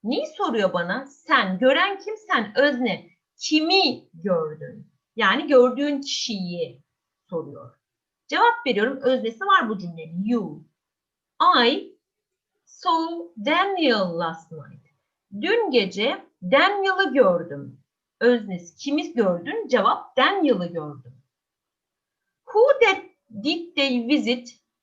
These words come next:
last year in Bodrum? Geçen sene Bodrum'da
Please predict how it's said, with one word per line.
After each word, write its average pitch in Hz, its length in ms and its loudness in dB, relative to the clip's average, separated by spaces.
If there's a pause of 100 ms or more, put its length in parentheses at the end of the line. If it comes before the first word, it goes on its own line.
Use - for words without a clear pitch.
(140)
last 285 440 0
year 196 360 -6
in 262 240 -2
Bodrum? 175 580 -2
Geçen 359 400 -2
sene 226 360 -4
Bodrum'da 233 800 -2